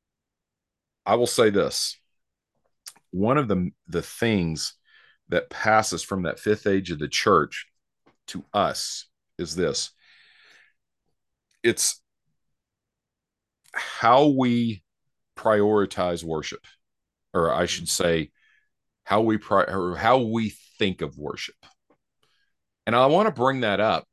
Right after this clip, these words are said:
because I just <laughs> released an episode on my podcast yesterday talking about worship and what it really is. And if you dial back, and of course, the fourth age of the church, um,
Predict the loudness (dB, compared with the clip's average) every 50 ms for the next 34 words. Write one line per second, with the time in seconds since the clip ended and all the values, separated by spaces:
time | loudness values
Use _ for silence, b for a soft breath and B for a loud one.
0 | -12 -8 -8 -8 -8 -6 -2 0 2 2 2 0 -2 0 2 2 2 2 0 0
1 | 2 2 2 0 -2 -4 -4 -4 -6 -6 -6 -6 -4 -4 -4 -2 -4 -4 -4 -4
2 | -2 0 0 2 2 0 -2 -4 -2 0 2 2 2 0 0 0 0 0 0 -2
3 | -4 -10 _ _ _ _ _ _ _ _ -20 -18 -10 -4 0 0 0 0 -2 -4
4 | -4 -4 -4 -4 -4 -6 -8 -10 _ _ _ _ _ _ _ _ _ _ _ _
5 | _ _ _ _ -6 0 2 2 2 2 0 -4 -4 -4 -2 -2 0 0 -2 -2
6 | -6 -6 -8 -8 -10 -14 -16 _ _ _ _ -10 -8 -6 -2 -2 -2 -2 -2 -4
7 | -4 -4 -4 -4 -4 -4 -6 -6 -6 -8 -8 -10 -10 _ _ _ _ _ _ _
8 | _ _ _ _ _ _ _ _ _ _ _ _ _ _ _ _ _ _ _ _
9 | _ _ _ _ _ _ _ _ _ -4 0 2 2 4 2 2 0 -4 -6 -6
10 | -6 -6 -6 -6 -4 0 4 6 6 8 8 6 4 4 2 2 4 4 4 2
11 | 0 -4 -8 -20 -20 _ _ _ _ _ _ _ _ _ _ _ _ -14 -12 -8
12 | -4 -4 -4 -4 -4 -8 -4 0 0 0 2 2 2 0 2 0 -2 -6 -6 -6
13 | -6 -2 -2 0 -2 -2 -2 -6 -8 -8 _ _ _ _ _ _ _ _ _ _
14 | _ _ _ -6 -2 -2 -2 -2 -2 -4 -6 -10 -14